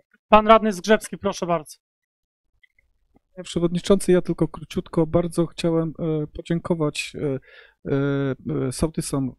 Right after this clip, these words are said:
Speaker 2: e, z, e, z Suchej Dolnej i Skrzypczyc za zorganizowanie wspaniałych Mikołajków dla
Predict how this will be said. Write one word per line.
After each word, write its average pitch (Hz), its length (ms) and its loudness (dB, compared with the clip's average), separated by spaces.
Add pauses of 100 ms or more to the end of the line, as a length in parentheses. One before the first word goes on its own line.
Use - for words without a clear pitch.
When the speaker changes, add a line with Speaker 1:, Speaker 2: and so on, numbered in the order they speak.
(100)
Speaker 2:
e, 127 260 -4
z, - 80 -14
e, 147 440 -6
z - 40 -6
Suchej 151 320 -4
Dolnej 165 340 0
i 131 40 -4
Skrzypczyc - 640 -4
za 147 120 -2
zorganizowanie 139 840 -2
wspaniałych 160 920 0 (100)
Mikołajków 143 580 -4
dla 143 260 -4